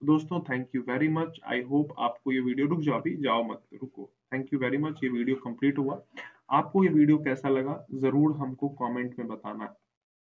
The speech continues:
ठीक है? Comment में बताना, और इससे क्या है ना कि एक encouragement भी मिलता है कि यार कुछ सुधार करना है क्या, कुछ और improve करना है क्या,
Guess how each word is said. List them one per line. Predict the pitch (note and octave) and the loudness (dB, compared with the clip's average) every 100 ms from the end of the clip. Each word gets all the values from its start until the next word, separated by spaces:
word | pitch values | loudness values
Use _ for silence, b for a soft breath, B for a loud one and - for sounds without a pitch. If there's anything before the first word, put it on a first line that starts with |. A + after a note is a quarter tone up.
| _ | _
ठीक | B2+ A#2+ | -6 -4
है? | - - b b _ | -6 -8 b b _
Comment | B2+ C3+ D3+ | -2 2 2
में | D#3 | 2
बताना, | D3 D3 D3 F3 | 2 0 0 0
और | E3+ D3 D3 | 0 2 2
इससे | - F3+ | 0 -4
क्या | F3 | -2
है | D3+ | -2
ना | G3 | -2
कि | G3 G3 F#3+ F#3+ - | -4 -2 -2 -2 -4
एक | E3 - - | -8 -8 -4
encouragement | D#3+ D#3 E3+ E3+ F#3 F3 | -2 4 4 6 2 4
भी | |
मिलता | D3+ B2+ A#2+ | 4 2 0
है | A#2+ | -2
कि | B2+ | 2
यार | C3 | 0
कुछ | B2+ C#3+ - | 0 -6 -2
सुधार | C3+ B2+ B2 C3+ | -2 0 0 0
करना | C3+ B2 A#2+ | -2 -4 -2
है | A2+ | -4
क्या, | A2 A#2 | -6 -6
कुछ | C3+ B2+ | -6 0
और | B2 C3+ C#3 | 2 2 0
improve | C3+ D3 D3 D3 | -2 4 6 6
करना | C3+ B2 A2+ | 0 -2 -2
है | A2 | -6
क्या, | - | -8